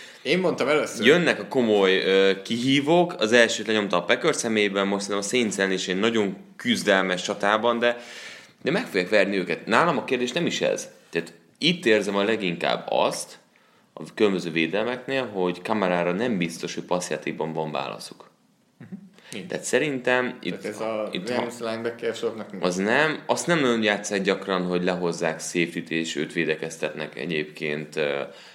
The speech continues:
Speaker 2: running back-en.
Speaker 1: Azért a következő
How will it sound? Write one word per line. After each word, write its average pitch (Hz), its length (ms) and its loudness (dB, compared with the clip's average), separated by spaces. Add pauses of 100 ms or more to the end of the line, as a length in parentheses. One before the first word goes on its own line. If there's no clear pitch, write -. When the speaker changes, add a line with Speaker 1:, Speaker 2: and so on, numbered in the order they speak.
(120)
Speaker 2:
running 127 340 0
back-en. 143 560 0 (1500)
Speaker 1:
Azért 127 260 -4
a - 20 -6
következő 131 760 -2